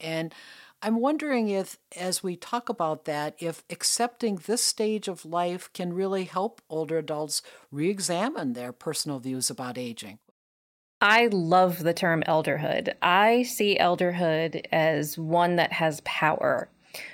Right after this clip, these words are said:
Speaker 2: We very often talk about the stages of life. We talk about infancy. We talk about toddlerhood, childhood, adolescence, young adulthood, adulthood. And then adulthood just goes on and on and on.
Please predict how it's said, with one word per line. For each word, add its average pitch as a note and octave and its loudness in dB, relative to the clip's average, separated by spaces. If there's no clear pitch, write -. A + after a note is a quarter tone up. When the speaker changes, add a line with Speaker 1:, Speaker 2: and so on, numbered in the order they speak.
Speaker 2:
We G#3 2
very A#3 6
often G#3+ 4
talk F3 2
about F3 2
the E3 -2
stages D#3+ 0
of D#3 -2
life. - -2
We F3 0
talk G3 2
about F3+ 4
infancy. E3+ -2
We E3+ -4
talk F3 0
about F3+ 2
toddlerhood, E3 2
childhood, - 2
adolescence, F3 2
young G3 4
adulthood, - -2
adulthood. F3+ 2
And G3 6
then A3 6
adulthood G#3 4
just - 0
goes D#3 2
on F#3+ 4
and F#3 2
on D#3+ 2
and D#3+ 0
on. D#3 0